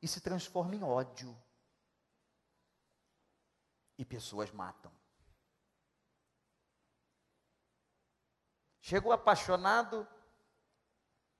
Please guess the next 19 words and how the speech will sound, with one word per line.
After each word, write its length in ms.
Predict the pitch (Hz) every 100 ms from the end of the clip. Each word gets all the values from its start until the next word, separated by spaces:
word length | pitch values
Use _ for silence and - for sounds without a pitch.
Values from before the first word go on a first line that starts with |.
| -
era 200 | 131 139
comum 340 | 156 156 160
que 80 | 160
na 140 | 147
festa 240 | - 151 -
de 40 |
casamento 540 | 147 139 147 160 156 - - _ _ _ _ _
os 80 |
rapazes 460 | 120 143 - 151 127
acompanhassem, 1000 | 143 - 147 135 139 151 156 - 143 110 -
isso 220 | 175 -
era 100 | 160
um, 200 | 139 117 104 -
uma 120 | 123
tradição, 600 | - 123 123 - 196 190 - _ _ _ _ _ _ _ _ _ _ _ _ _ _ _ _ _ _ _ _ _
ele 160 | - 170
chegou 300 | - 160 160
dando 240 | 156 185
enigma. 540 | 196 170 156 131 110